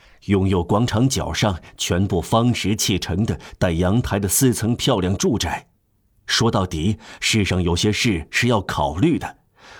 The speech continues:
无论如何，市长先生，街头警察的事与我有关，我扣留方汀这个女人。这时，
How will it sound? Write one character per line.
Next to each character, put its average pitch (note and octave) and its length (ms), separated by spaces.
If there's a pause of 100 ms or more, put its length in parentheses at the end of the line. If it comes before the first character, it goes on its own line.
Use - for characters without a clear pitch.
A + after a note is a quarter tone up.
(140)
无 F#2+ 140
论 G2+ 140
如 F#2 180
何， F#2+ 480
市 G2+ 300
长 D#2+ 160
先 G2 260
生， - 160 (380)
街 A#2+ 220
头 A2+ 200
警 F#2+ 200
察 G2+ 120
的 A2 80
事 G2 380
与 G2+ 120
我 B2+ 160
有 D#2 260
关， C3 320 (260)
我 F#2 140
扣 A#2+ 340
留 A2+ 180
方 A#2 240
汀 B2 220
这 B2 100
个 G2+ 80
女 F#2 120
人。 F2 320 (1600)
这 G2+ 180
时， D#2+ 320